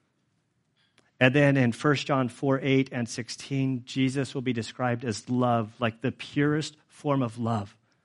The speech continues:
And so John is, is really gonna press home the point on these three issues: life, light, and love.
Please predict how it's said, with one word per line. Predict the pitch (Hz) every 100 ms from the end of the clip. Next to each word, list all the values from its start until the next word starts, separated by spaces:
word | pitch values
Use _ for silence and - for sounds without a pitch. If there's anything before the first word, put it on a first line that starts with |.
| _ _ _ _ _ _ _ _
And | -
so | 147 135
John | 117 139 147 175
is, | 160 131 - _ _
is | 135 120 -
really | 127 139 170 180 180 170
gonna | 151 143 123
press | - - 151 151
home | - 143 127 120 - 190
the | 131
point | 117 - 147 131 -
on | 123
these | 120 131 135
three | - 139 127
issues: | 113 - 98 98 - _ _ _ _ _ _ -
life, | 107 117 208 240 - - _ _ _ _
light, | - 113 123 135 180 - - - _ _ _ _ _
and | 127 120
love. | 127 127 107 -